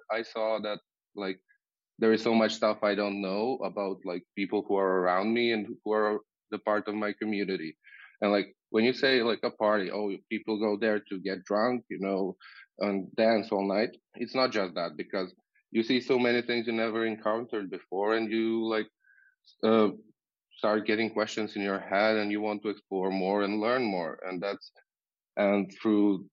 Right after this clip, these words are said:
those experiences, and through, through Pride especially, I got, like, like, my eyes were, like, really opened up to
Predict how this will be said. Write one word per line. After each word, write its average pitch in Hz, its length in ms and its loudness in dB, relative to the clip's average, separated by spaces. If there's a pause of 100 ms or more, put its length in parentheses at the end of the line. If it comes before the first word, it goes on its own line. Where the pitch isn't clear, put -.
(140)
those 123 320 4
experiences, 135 800 0
and 101 100 -2 (120)
through, 104 300 0
through 98 200 0
Pride 95 460 4 (160)
especially, 117 760 0 (340)
I 104 300 2
got, 95 280 -4 (840)
like, - 160 -8 (440)
like, 110 200 0
my 135 260 6
eyes 117 140 4
were, 113 160 2
like, 104 220 0 (340)
really 107 260 0
opened 87 400 -4
up - 160 -8 (840)
to 87 500 2